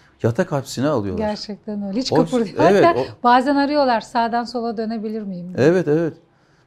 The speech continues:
Speaker 1: Bilimsel çalışmalara göstermiş
Speaker 2: Hı hı.
Speaker 1: ki, e, vakaları ayırmışlar.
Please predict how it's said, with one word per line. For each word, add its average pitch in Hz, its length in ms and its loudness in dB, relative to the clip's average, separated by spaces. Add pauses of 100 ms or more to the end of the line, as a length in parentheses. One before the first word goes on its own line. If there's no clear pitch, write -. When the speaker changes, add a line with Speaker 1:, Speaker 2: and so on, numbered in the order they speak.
(100)
Speaker 1:
Bilimsel 185 460 4
çalışmalara 170 560 0
göstermiş 156 640 0
Speaker 2:
Hı 208 40 -8
hı. 208 40 -8
Speaker 1:
ki, 110 80 -2
e, 120 540 -8
vakaları 143 440 -2
ayırmışlar. 131 720 -4